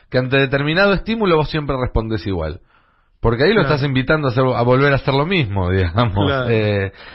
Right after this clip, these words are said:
Speaker 1: ese es el punto. Ser más
Speaker 2: Claro.
Speaker 1: inteligentes para poder, eh, plantear las condiciones de otra forma. Después de todo, eh, sos el Estado.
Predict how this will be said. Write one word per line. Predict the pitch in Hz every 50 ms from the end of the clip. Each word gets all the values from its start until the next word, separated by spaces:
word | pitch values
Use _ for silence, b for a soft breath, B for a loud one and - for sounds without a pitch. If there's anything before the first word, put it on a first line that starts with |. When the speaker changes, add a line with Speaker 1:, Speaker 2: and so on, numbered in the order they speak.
| B B B
Speaker 1:
ese | - 190 185 - 120
es | 90 92
el | 90 85
punto. | 85 90 82 76 76 76 - - - - - - -
Ser | 131 131 143
más | 156 151
Speaker 2:
Claro. | 135 156 143 127
Speaker 1:
inteligentes | 131 127 120 107 165 175 185 165 180 -
para | - 131 117 107 95
poder, | - 117 117 127 143 156 156 B B B B B _ _ -
eh, | 104 107 98 101
plantear | - - 135 135 139 131 165 170 185 185
las | 175 160
condiciones | - 139 127 127 127 113 - 160 175 175 160 131
de | 127
otra | 120 110 113 110
forma. | - 180 190 151 131 110 101 92
Después | 95 92 - 135 131 123
de | 110
todo, | 151 170 170 151 123 - B B B B B B
eh, | - 104 101 95 85
sos | - - 110 107
el | 104 98
Estado. | - - 147 110 85 85 - -